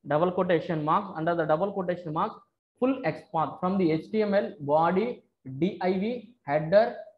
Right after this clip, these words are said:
after that full X path to download location. And then I'm, that means it is the way identify the download location. After that, I'm going to clicking this, uh,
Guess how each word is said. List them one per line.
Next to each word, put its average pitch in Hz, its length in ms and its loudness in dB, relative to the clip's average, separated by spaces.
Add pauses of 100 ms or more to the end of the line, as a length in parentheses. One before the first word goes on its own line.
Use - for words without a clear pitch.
after 180 260 -2
that 196 360 -2 (180)
full 214 180 -2
X 190 240 -2
path 196 200 2 (180)
to 294 160 -2 (400)
download 196 460 4
location. 165 640 0 (460)
And 208 240 2
then 269 280 0 (140)
I'm, 180 360 -2
that 202 140 2
means 247 140 0
it 214 140 0
is 214 120 -4
the 226 80 0
way 240 240 4
identify 214 480 2
the 254 260 -2 (260)
download 214 420 4
location. 185 520 -2 (160)
After 226 440 0
that, 226 280 4 (260)
I'm 185 240 0
going 233 180 4
to 254 80 -4 (220)
clicking 262 460 -2
this, 196 200 -4
uh, 165 260 2